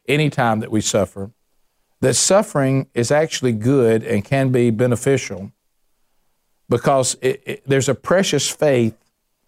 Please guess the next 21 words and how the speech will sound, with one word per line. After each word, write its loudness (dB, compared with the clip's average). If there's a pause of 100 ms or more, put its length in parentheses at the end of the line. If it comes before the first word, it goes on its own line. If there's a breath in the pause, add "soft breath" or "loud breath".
(180)
that 2
is 2
developed 0
by 0
trial, -2 (680)
a 2
faith 0
that 2
is 0
more 2
precious -2
than 0
gold 0 (680)
as 2
we 2
begin 0
to -2
look 0 (360)
to -4
the 0
return 0